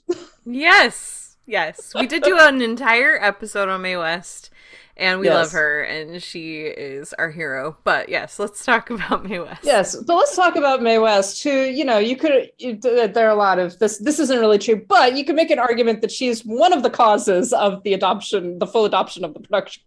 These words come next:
Speaker 1: code to begin with.
Speaker 2: <laughs>
Speaker 1: Um, but, you know, talk about sexuality in films. And yes, again, it's like, "Oh, she never gets naked." No, she doesn't. Um, but you kind of feel like she does.
Speaker 2: Oh, yeah.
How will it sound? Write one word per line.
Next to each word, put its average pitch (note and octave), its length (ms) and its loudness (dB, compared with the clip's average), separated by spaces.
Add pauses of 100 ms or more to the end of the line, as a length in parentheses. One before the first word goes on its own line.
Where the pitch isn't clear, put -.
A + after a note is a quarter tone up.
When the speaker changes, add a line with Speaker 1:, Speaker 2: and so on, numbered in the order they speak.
Speaker 1:
code E3 120 -8
to E3 60 -6
begin E3+ 300 -6
with. D3 300 -4
Speaker 2:
<laughs> - 560 -14
Speaker 1:
Um, G#3+ 480 -2 (480)
but, F4 160 2
you D#4+ 100 2
know, D#4+ 140 4
talk F#4 320 2
about D4 300 4
sexuality G3 800 2
in D#3+ 120 -6
films. A3 300 -2
And C#4+ 160 2
yes, E4 200 2
again, B3 360 2
it's F#3 140 -10
like, F#3+ 120 0
"Oh, A3 120 2
she G#3+ 160 -6
never G#3 180 -2
gets G3 260 -2
naked." B3 280 -2
No, C#4+ 260 2
she C#5 180 -6
doesn't. C4 480 0 (680)
Um, A#3 500 0 (100)
but D4+ 280 2
you A#3+ 160 0
kind F#4+ 340 2
of G3+ 160 2
feel C#4+ 340 2
like F3 220 -2
she F3 220 -6
does. D3+ 580 -6
Speaker 2:
Oh, A3 120 -2
yeah. C#3+ 340 -6